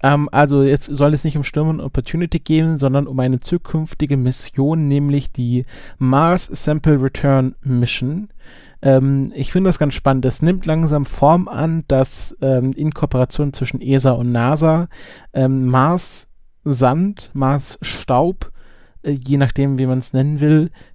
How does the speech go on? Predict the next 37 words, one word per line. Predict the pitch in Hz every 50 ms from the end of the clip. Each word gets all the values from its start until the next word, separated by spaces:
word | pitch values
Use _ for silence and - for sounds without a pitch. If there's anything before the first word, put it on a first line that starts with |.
| - -
zur | - - 147 156
Erde | 160 135 151 156 156 156 143
geschickt | 131 127 - - 131 - - -
werden | 123 120 123 127 123
soll. | 120 123 - - 113 117 120 - - - - -
Und, | - 147 135 139 135 139 143 143 135 - - -
ähm, | 139 135 135 143 139 135 135 135 135 135 135 - -
das | 139 139 135 160 180
ist | 170 165
ein | 151 143
etwas | 127 147 - 151 -
komplizierteres | - 156 139 - 135 - - 160 - 127 123 -
Unterfangen, | 131 123 123 117 - 127 127 139 156 185 208
wie | 165 139
man | 131 127 123
sich | - 131 -
vielleicht | - 123 110 -
vorstellen | - - 151 156 - - 123 117 123 123
kann. | - - 120 135 156 180 - - - - - - - - - - - - - - - - - - - - - - - - - - - - - - - - - - - -
Weil | - 123 131 127 131 143 156 165 165 170 - -
zuerst | - - 135 127 - -
mal | 143
muss | 135 123 - -
man | 131 131 127
den | 127 127 120
Staub | - - - - -
einsammeln | - 135 139 143 131 135 127 123 120 123 120
und | - 131 131 123 139 -
man, | 139 135 131 131 127 127 127 127 123 -
äh, | 117 120 117 - - -
man | 113 - 123 -
kennt | - 151 147 -
ja | 147 131 123
so | - 135 127
Raumfahrt, | 113 120 143 175 190 - 160 151 127 -
da | 131 127 127
so, | 120 131 139